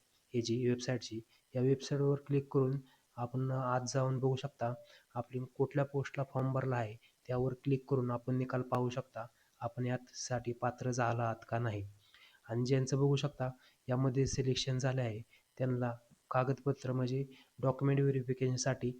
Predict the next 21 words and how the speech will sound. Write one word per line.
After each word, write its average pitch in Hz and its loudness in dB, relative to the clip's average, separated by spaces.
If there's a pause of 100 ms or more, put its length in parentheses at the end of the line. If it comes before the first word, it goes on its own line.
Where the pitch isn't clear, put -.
(260)
त्यांना 127 -2
संकेत 131 -4 (160)
म्हणजे 123 0
त्यांचेच 139 0
ह्या 131 0
वेबसाईटवरच 135 0
कळवण्यात 131 0
येणार 127 0
आहे 120 0
नंतर. 117 -2 (500)
त्यामुळे 139 0
हे 139 0
वेबसाईटवर 135 0 (380)
जास्त 127 -4
करून 131 -4
आपण, 127 -4 (380)
अ, 123 -2
बघणे 127 -2
रोज 127 2
गरजेचं 123 0
आहे. 101 -4